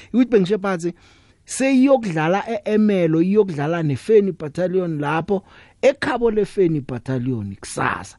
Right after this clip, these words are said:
e-A J Swanepoel e-Emelo. Zinto eziningi ezenzeka ngaphakathi kwebo-, kwe-, kwe-, kwebholo ekhaya, Ragogo. Angazi-ke ama-dynamics ukuthi kujike njani, ngoba igame enu yekhaya, ukomniza kithi sizoyidlala nani.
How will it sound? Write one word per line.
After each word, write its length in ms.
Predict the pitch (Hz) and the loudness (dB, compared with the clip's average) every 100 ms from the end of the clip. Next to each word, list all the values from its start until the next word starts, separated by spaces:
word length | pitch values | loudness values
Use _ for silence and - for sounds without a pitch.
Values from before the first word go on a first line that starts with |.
| _ | _
e-A 300 | 156 - 170 | -8 2 4
J 280 | 147 - 120 | 4 -2 -6
Swanepoel 600 | 123 135 117 110 - 110 | -6 -4 -4 -4 -6 -6
e-Emelo. 520 | 107 - 127 120 95 - _ _ _ _ _ _ _ _ _ _ _ _ | -6 -2 0 0 -2 -12 _ _ _ _ _ _ _ _ _ _ _ _
Zinto 240 | - 190 196 | -2 4 4
eziningi 440 | 170 147 147 117 | 4 2 0 -2
ezenzeka 360 | 110 110 101 110 | -6 -8 -10 -10
ngaphakathi 400 | 101 - 104 - | -10 -10 -12 -8
kwebo-, 320 | 110 104 101 | -8 -6 -6
kwe-, 160 | 98 107 | -6 -4
kwe-, 180 | 117 | -2
kwebholo 460 | 107 117 - 98 101 | -2 -2 -2 -2 -2
ekhaya, 340 | 95 117 92 | -4 -4 -4
Ragogo. 320 | 92 92 110 - | -6 -8 -6 -4
Angazi-ke 640 | 147 143 180 123 113 110 - - | -2 0 0 -2 -4 -4 -6 -10
ama-dynamics 760 | - 135 131 104 113 117 110 - | 0 0 2 -2 0 0 0 -4
ukuthi 240 | 120 107 | -6 -4
kujike 540 | 117 123 120 - 104 117 | -2 -2 -2 -4 0 0
njani, 260 | 113 104 | 0 -2
ngoba 220 | 101 104 113 | -2 0 0
igame 380 | 113 113 110 | 0 2 2
enu 120 | 110 113 | 2 2
yekhaya, 460 | 104 - 110 98 - - | 0 0 -2 -4 -8 -6
ukomniza 680 | 117 123 123 127 123 104 98 | 2 4 6 4 2 0 -4
kithi 280 | 101 - 110 | -4 -6 -6
sizoyidlala 640 | - 107 98 87 95 107 | -4 -4 -4 -6 -6 -4
nani. 400 | 95 90 87 87 | -6 -8 -10 -14